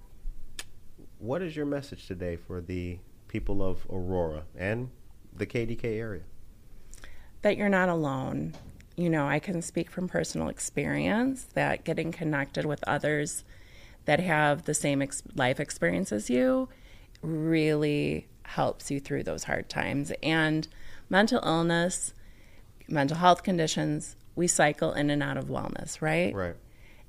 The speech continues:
Speaker 2: And so we want you to know where your resources are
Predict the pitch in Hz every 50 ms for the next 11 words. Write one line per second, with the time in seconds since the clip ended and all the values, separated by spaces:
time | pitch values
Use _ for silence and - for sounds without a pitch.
0 | - 151 156 143 180 170 170 165 165 170 175 170 165 - - - 180 170 170 160
1 | 156 143 143 143 143 143 143 139 139 139 139 143 143 - - 139 151 151 - 139
2 | 147 - 147 139 135 131 131 131 135 135 135